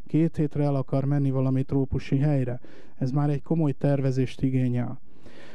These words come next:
Aztán a jelzálogot is lehetne törleszteni, na, az sem ártana, ha esetleg magántanárt lehetne a gyerek mellé fogadni. Főleg most, hogy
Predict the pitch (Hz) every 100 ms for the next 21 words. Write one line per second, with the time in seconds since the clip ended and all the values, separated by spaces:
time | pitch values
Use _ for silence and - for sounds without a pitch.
0 | - - - - 147 - 165 156 160 165
1 | 156 156 143 139 131 135 - 131 135 -
2 | 135 - 139 131 127 - 135 143 175 165
3 | 165 147 - 147 147 139 - 143 139 143
4 | - 139 143 139 151 147 135 - 139 135
5 | 131 139 135 135 - 135 131 139 135 -
6 | 139 139 135 156 143 127 113 - 180 214
7 | 151 139 143 - - 135 120